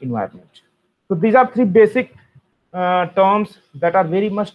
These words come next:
much important when we are talking about database management system. Now, moving to the next slide, here in this figure, we can see the architecture or structure of database management system. So database management system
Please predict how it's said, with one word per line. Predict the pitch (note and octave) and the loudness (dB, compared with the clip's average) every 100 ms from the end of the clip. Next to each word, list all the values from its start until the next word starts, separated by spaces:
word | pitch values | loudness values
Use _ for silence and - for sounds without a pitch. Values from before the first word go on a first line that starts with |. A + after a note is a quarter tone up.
| _ _ _ | _ _ _
much | F3 F#3+ | -12 -8
important | G3 F#3 F3+ F3+ F#3+ F3 | -8 -4 -4 -4 -8 -8
when | E3+ E3+ | -10 -6
we | F3+ | -4
are | E3+ | -4
talking | D#3+ E3+ | -6 -8
about | D#3+ D#3 E3+ | -4 -4 -2
database | C#3+ D3 C#3+ D#3 D#3+ | -4 -2 -2 -2 -6
management | C3+ A#2+ C#3+ | -10 -10 -12
system. | D#3 D#3 F3+ G#3 _ _ _ _ _ _ _ - | -12 -8 -6 -6 _ _ _ _ _ _ _ -8
Now, | D#3+ G3+ A3 A3 - _ - - | 0 2 2 -2 -20 _ -20 -6
moving | D#3+ E3+ F#3+ | 0 0 0
to | |
the | E3+ | -2
next | E3 F#3 - | -2 -2 -2
slide, | F#3 F3 F#3 F#3 _ - | 2 2 2 -6 _ -10
here | E3 F3+ | -2 -2
in | D#3+ D#3+ | -2 -6
this | E3+ | -8
figure, | - F3 E3+ E3+ E3+ - _ _ _ | -6 -6 -2 -2 -2 -8 _ _ _
we | C3+ D3 | -12 -4
can | E3 D#3+ | -2 -2
see | E3 E3+ | -4 -4
the | D#3 D#3 E3 E3 _ - | 2 4 4 0 _ -2
architecture | C#3 C#3 D3+ D3 - E3 D#3 - | -2 -2 -6 -8 -4 -4 -4 -4
or | C3+ C3 | -4 -4
structure | - C3 - C3 | -8 -14 -8 -6
of | B2+ C#3 | -6 -6
database | A#2+ B2+ A#2 C3+ C#3+ | -8 -6 -8 -8 -10
management | B2+ G#2 A2+ - | -14 -14 -16 -18
system. | G2 _ _ _ _ _ | -20 _ _ _ _ _
So | C#3 | -6
database | C#3 C#3+ F3+ F#3+ F#3+ | -2 2 2 2 -2
management | F#3 F3 E3+ F3+ | -4 -4 -4 -8
system | F3+ - F#3 F3+ | -10 -8 -6 -8